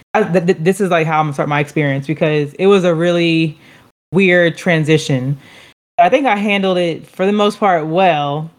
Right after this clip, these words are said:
but it's like, you know, when you go from being a student to working at a college, you can't do what you did as a student. Not, not that I was out there, like, being wild. I never, we never really, like, did all the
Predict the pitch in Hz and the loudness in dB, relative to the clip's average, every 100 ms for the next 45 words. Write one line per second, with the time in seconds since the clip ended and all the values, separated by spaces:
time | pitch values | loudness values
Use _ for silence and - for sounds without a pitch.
0 | - 156 180 160 220 254 202 180 226 175 | -6 0 2 0 -2 0 -2 0 0 0
1 | 165 220 247 196 170 165 202 180 160 - | 0 -2 0 0 0 -2 0 0 -2 -4
2 | 156 170 170 185 180 196 185 185 160 190 | -2 -2 0 -2 0 2 2 2 -2 -4
3 | 214 165 170 165 165 160 143 139 151 131 | -4 0 -2 -2 0 0 0 0 0 0
4 | - - - - _ - 202 170 208 214 | -6 -14 -20 -20 _ -6 -4 0 0 2
5 | 175 180 175 170 175 165 156 - 156 170 | 2 2 2 -2 0 0 -2 -4 -4 -2
6 | 156 143 147 147 147 156 160 156 156 240 | -2 0 0 0 0 -4 -4 -4 -2 0
7 | 240 202 190 180 170 151 170 151 160 156 | 2 0 0 0 0 -2 -6 -4 -2 0
8 | 151 139 143 143 139 139 | 0 0 -2 0 2 0